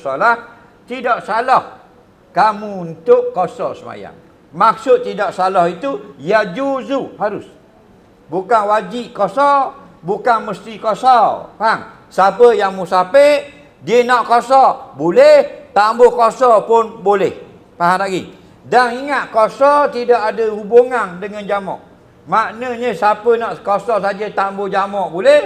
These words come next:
Nak jamak saja, tak ambil qasar pun boleh.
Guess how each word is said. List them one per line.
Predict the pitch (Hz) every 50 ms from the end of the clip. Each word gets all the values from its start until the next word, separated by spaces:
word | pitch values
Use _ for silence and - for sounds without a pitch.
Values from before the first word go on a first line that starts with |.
| - - - - - - _ 170
Nak | 175 233 233 202 185
jamak | 180 220 240 254 262 269 254 214 180 - -
saja, | 196 233 240 233 240 214
tak | 202 - 214 214 226
ambil | 226 214 -
qasar | - 226 240 - - - 180 165
pun | - 165 180 170
boleh. | 180 208 247 294 302 302 294 - - - - -